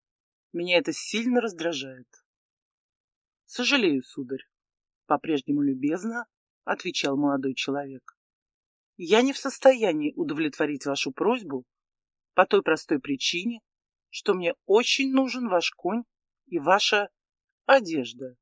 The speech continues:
Я бы также не отказался от денег, если, конечно, вы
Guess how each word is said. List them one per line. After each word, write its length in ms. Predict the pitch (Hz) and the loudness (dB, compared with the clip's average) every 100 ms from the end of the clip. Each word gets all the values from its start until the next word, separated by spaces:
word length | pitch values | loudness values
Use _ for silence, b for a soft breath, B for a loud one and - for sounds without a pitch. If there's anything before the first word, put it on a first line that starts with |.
| _ _ _ _ _ _ _ _ - | _ _ _ _ _ _ _ _ 0
Я 180 | 190 277 | 4 4
бы 80 | |
также 340 | 277 262 226 226 | 8 6 6 -2
не 80 | 226 | -2
отказался 580 | - 180 160 156 - | 0 2 2 0 0
от 100 | 160 | -4
денег, 500 | 143 143 127 131 _ _ _ _ _ _ | -4 -8 -8 -12 _ _ _ _ _ _
если, 360 | 185 160 175 143 | -4 -2 -2 -2
конечно, 500 | 156 151 208 - 151 | -2 0 -2 -4 -8
вы 260 | 147 220 | -4 -4